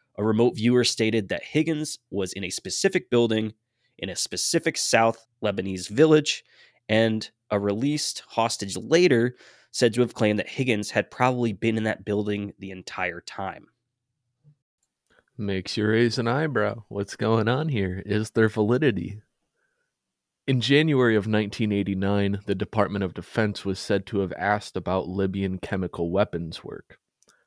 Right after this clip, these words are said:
Speaker 2: A remote viewer reported that a ship named either Patua or Potua would sail from Tripoli to transport chemicals to an eastern Libyan port.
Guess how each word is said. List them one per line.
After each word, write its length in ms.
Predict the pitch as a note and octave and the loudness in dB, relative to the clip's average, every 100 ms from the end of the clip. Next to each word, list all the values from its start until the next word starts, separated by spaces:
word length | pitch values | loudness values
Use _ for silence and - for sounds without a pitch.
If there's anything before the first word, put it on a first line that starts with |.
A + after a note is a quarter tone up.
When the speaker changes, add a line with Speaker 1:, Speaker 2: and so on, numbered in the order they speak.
| _ _ - | _ _ -4
Speaker 2:
A 60 | G2+ | 2
remote 420 | G#2 B2 A2+ F#2+ | 4 4 2 0
viewer 380 | G2+ A#2 G#2 F2+ | -2 -2 0 -2
reported 560 | F2+ - F#2+ G2 F#2 | -4 -2 -2 0 0
that 120 | F#2 | 0
a 80 | F2 | -2
ship 340 | - - B2 - | -4 -2 -2 -2
named 320 | G#2+ G2 F#2 | -4 -4 -4
either 420 | A2+ G#2+ G#2 G#2 - - _ - | -4 0 2 2 -2 -20 _ -2
Patua 600 | G2 - - C#3 D#3 D#3+ _ | -2 0 0 2 2 -2 _
or 160 | - G2+ | -4 -4
Potua 640 | - - C3 - F2 E2+ - _ _ _ _ - | -2 -2 0 0 -2 -2 -6 _ _ _ _ -4
would 180 | G2+ G2 | -4 -2
sail 300 | - A#2+ B2+ | 0 2 2
from 240 | - G#2 | -2 -6
Tripoli 540 | F#2+ - B2 - F#2 F2 | -4 -2 -2 0 -4 -2
to 120 | - | -4
transport 640 | - F#2+ F#2+ - F#2+ - | -2 -2 -2 -2 -4 -2
chemicals 560 | - A2+ F#2 - D#2+ - | -2 0 0 -4 -8 -6
to 160 | F#2 | -6
an 80 | F2+ - | -6 -4
eastern 520 | A2 - - G#2 F#2 | -4 -4 -2 -2 2
Libyan 440 | G2 G2 F#2 F2 - | 0 0 -2 -4 -6
port. 360 | - G2+ - | -4 -4 -6